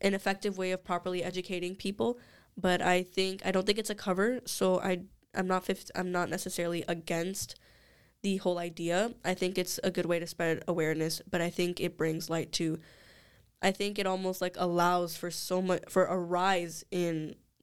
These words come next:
prejudice behavior. Like, I, I was reading up, um, a few days ago that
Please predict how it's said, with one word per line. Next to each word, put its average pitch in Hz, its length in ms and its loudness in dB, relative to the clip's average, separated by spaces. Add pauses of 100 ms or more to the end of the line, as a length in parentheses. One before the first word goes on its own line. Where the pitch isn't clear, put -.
(200)
prejudice 175 360 2
behavior. 165 580 -8
Like, 180 180 0
I, 185 120 6 (120)
I 196 80 4
was 196 160 2
reading 208 240 0
up, 185 160 -2 (600)
um, 175 380 0
a - 60 -4
few 185 160 4
days 180 180 4
ago 165 200 -4
that 160 280 -4